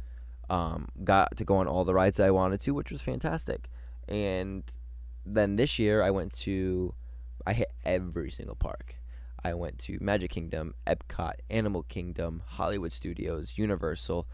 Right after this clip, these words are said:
Islands of Adventure at Universal. So it's like I went to, I went to all of 'em. Um, I got to get that out of my system because I saved up enough money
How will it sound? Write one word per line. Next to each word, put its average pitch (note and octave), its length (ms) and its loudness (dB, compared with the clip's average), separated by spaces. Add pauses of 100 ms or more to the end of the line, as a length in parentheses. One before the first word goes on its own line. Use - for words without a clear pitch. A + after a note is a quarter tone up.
(520)
Islands A#2+ 320 4
of G2 80 -2
Adventure F2 400 -2
at F2 260 2
Universal. F2 680 -2 (300)
So A#2+ 160 2
it's A#2 100 4
like A#2+ 120 6
I A#2+ 100 10
went C3 240 4
to, A#2 320 0 (260)
I - 60 4
went D#3 160 4
to C#3+ 80 6
all A2+ 160 12
of G#2+ 80 4
'em. A#2 220 2 (380)
Um, F2 600 2 (1080)
I G#2+ 80 0
got G#2+ 200 6
to G#2 260 -2
get A2+ 180 4
that B2 100 8
out A2 120 8
of A2 60 2
my G2+ 100 2
system G#2 320 -2
because G2 220 -2
I F2+ 40 0
saved F#2+ 320 0
up F#2 120 2
enough F#2 260 -2
money F#2 380 -2